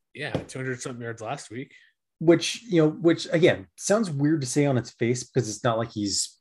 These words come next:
Speaker 2: out there being confused with an all-conference performer or anything like that.
Speaker 1: Nope.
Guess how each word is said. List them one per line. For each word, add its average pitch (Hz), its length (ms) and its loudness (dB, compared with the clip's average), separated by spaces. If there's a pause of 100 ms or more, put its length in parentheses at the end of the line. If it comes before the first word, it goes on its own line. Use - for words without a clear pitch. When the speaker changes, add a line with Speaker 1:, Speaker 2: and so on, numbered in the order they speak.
Speaker 2:
out 117 220 -2
there 110 120 4
being 101 260 -2
confused 101 440 -6
with - 140 -8
an 101 80 -4
all-conference 98 520 -6
performer 131 420 -2
or 131 40 2
anything 135 240 -2
like 143 200 -2
that. 160 260 -4 (440)
Speaker 1:
Nope. 101 480 -20